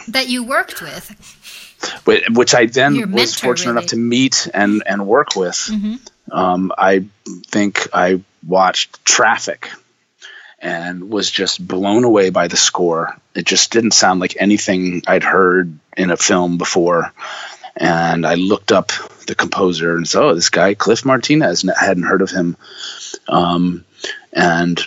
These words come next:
Speaker 2: you know, shortly after I moved to Los Angeles, I was able to meet him and,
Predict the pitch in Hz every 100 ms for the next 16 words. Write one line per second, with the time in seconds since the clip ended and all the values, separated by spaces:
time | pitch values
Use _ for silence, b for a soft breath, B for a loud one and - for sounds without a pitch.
0 | - 113 82 - 107 101 92 90 - 92
1 | 85 87 85 - 85 82 80 87 90 92
2 | 85 85 80 80 - 90 80 82 101 117
3 | - _ - 107 104 98 98 80 78